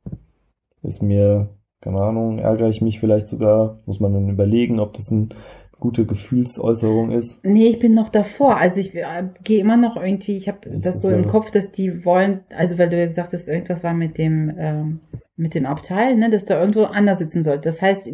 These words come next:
Speaker 2: die wollten ja irgendwas von ihm, dass
Speaker 1: Mhm.
Speaker 2: der irgendwas anders macht.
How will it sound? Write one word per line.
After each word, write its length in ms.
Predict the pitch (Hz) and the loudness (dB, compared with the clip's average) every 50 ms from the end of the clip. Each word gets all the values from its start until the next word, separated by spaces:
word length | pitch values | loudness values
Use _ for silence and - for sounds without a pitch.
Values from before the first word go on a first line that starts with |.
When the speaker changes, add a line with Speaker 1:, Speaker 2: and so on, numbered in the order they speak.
| 160 | -8
Speaker 2:
die 120 | 170 185 185 | -8 -2 0
wollten 260 | 190 202 214 214 196 | 2 2 4 4 2
ja 160 | 180 151 - | 2 2 2
irgendwas 340 | 135 151 156 - 160 156 156 | 0 -2 -2 -2 -6 -6 -6
von 160 | - 165 156 | -6 -6 -4
ihm, 340 | 147 156 156 151 151 151 151 - - | 0 0 2 2 0 -2 -4 -6 -4
dass 120 | 117 110 | -2 0
Speaker 1:
Mhm. 40 | 110 | 2
Speaker 2:
der 180 | 120 185 165 - | 2 2 2 2
irgendwas 300 | 165 196 208 - 208 - | 0 -2 0 -2 -2 -2
anders 360 | - 190 190 185 170 160 - | -2 -2 -2 -2 -2 -4 -4
macht. 300 | - 151 143 151 151 - | -4 -4 -4 -4 -8 -12